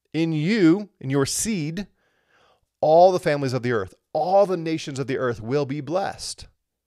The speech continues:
How? As the gospel is preached and the nations stream to King Jesus.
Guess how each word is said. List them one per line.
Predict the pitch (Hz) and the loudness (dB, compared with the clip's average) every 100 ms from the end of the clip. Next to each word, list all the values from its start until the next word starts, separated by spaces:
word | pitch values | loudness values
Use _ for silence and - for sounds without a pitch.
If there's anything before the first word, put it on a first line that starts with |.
| _ _ _ _ _ | _ _ _ _ _
How? | - 180 107 - _ _ _ _ _ _ _ _ _ _ - | -6 -4 -4 -6 _ _ _ _ _ _ _ _ _ _ -10
As | 131 107 | -10 -8
the | 107 | -10
gospel | 92 104 127 147 - 151 | -6 2 4 4 0 -6
is | 110 - | -6 -10
preached | - 214 139 135 - - _ _ _ _ _ _ - | -10 -6 -6 -6 -14 -20 _ _ _ _ _ _ -6
and | 127 | -6
the | 117 | -6
nations | 113 131 - 131 123 117 | -6 -6 -8 -12 -12 -14
stream | - - - - 127 123 135 107 101 101 _ _ _ _ | -14 -14 -14 -12 -10 -8 -8 -10 -12 -14 _ _ _ _
to | - | -18
King | - 123 107 | -12 -12 -10
Jesus. | 113 110 - - - | -10 -10 -12 -16 -16